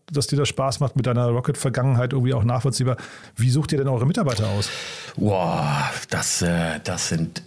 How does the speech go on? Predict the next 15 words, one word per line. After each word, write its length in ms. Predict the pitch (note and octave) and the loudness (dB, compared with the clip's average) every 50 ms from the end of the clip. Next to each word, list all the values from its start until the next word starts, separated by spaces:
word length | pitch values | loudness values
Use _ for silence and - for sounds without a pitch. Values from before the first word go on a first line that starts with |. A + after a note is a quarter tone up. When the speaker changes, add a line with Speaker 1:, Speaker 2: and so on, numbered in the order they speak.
| - - - | -10 -8 -6
Speaker 2:
das 300 | - - D2 - - - | -6 -6 -4 -6 -6 -6
sind 140 | - D#2+ D#2 | -6 -6 -6
sehr 560 | D#2+ D#2 D#2 F2 G2 G#2 G#2+ A2 A2+ A2 G#2+ | -6 -4 -2 0 0 0 0 0 0 0 0
lang-, 580 | G2+ G2+ F#2+ F2+ F2 - - G2+ F#2 E2+ - - | 2 2 2 2 0 0 0 0 0 0 -2 -2
langmonatige, 1200 | - F2+ F2+ G#2 A2+ A#2 B2+ A#2+ G#2+ G#2 G#2+ G#2+ A2 A2+ G#2+ G#2+ G2+ G2 - - A2 G2+ G2+ G2 | 0 0 2 2 2 2 2 4 4 4 4 4 4 4 4 2 2 0 0 0 0 2 2 2
sehr 220 | F2+ F#2+ G2 F#2+ - | 2 2 0 0 0
intensive 460 | G2+ E2+ D#2+ - G2 F2+ F2+ F2 F2 | -2 -2 0 0 0 2 2 2 2
Prozesse. 460 | E2+ F2 E2+ E2 - - F2+ E2+ - | 2 0 -2 -4 -4 -4 -4 -4 -4
Ich 60 | - | -4
glaube, 260 | - F#2+ F#2 F#2 F2 E2+ E2+ - - - - - - - - - | -2 -2 0 0 -2 -2 -4 -6 -6 -6 -6 -6 -6 -8 -6 -2
im 140 | - G#2 G2+ | -2 0 0
Vergleich, 800 | G#2 - F2 F2 F#2 F#2 F#2+ F#2+ G2 G#2 F#2 - - - - - | 0 0 -2 -2 -2 -2 -2 -2 -2 -2 0 0 -2 -2 -4 -2
äh, 600 | - - - - F2 E2+ D#2 D2 D2 C#2 A#1 G1+ - | -2 -2 0 0 0 0 0 0 0 -2 -2 -4 -4
verbringen 760 | F3 - - - - - - - - - G2+ G2 G2 G2 F#2 F2+ | -6 -6 -6 -4 -4 -6 -6 -6 -4 -2 0 2 2 2 2 2
wir 180 | F2+ F2+ F2 | 2 0 -2